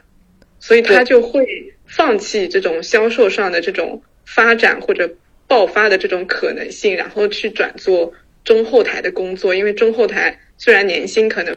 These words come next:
Speaker 1: 比不上这边销售高，但是他起码每个月是稳定的。所以就我就感觉这种，
Speaker 2: 对。
Speaker 1: 这种妥协真的是好的吗？就是他这样选择是，是会让自己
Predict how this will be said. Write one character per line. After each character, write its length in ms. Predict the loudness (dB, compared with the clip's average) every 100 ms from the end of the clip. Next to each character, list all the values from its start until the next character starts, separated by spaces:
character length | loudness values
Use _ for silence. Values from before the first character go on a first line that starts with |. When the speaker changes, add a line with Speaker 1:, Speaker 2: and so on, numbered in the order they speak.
| -10
Speaker 1:
比 100 | -10
不 100 | -8
上 200 | -6 -6
这 100 | -4
边 220 | -4 -2
销 240 | 0 0
售 200 | 0 -4
高， 220 | -4 -6 -6
但 160 | -6
是 60 | -6
他 120 | -6
起 220 | -6 -6
码 180 | -4 -2
每 160 | -4 -4
个 80 |
月 160 | 2 4
是 160 | 4 0
稳 160 | 0 -2
定 200 | 0 0
的。 160 | -2 -12 _ _ _ _
所 140 | 2
以 60 | 4
就 140 | 6
我 80 | 4
就 140 | 4
感 160 | 2 0
觉 100 | -4
这 120 | -4
种， 200 | -2 -4 -8 -20 -20 _ _ _ _
Speaker 2:
对。 100 | -2
Speaker 1:
这 0 |
种 160 | 0 0
妥 320 | 2 2 2
协 260 | 2 2
真 160 | 4 4
的 80 | 2
是 380 | 0 0 0 -2
好 300 | -6 -4 -4
的 80 |
吗？ 160 | -6 -4
就 100 | -4
是 80 | 0
他 140 | 0
这 100 | 2
样 140 | 0 0
选 260 | 0 -2
择 160 | -2 -6
是， 360 | -4 0 0 -2 -10 _ -12
是 260 | -6 -4
会 180 | 2 4
让 160 | 4 2
自 200 | -2 -4
己 280 | -6 -16